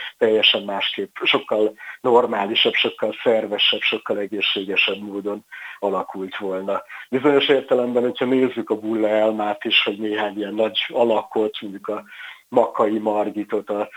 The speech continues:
Kismanyit, a Súlyok Máriát, vagy akár olyanokat, akik ugye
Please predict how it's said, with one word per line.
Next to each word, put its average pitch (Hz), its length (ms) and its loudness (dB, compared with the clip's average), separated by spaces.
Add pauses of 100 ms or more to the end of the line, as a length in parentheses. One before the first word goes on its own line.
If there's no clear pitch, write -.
(200)
Kismanyit, 107 840 0
a 101 100 0
Súlyok 113 480 2
Máriát, 104 800 0 (600)
vagy 117 160 6
akár 120 300 4
olyanokat, 113 520 0
akik 107 280 -6
ugye 107 360 2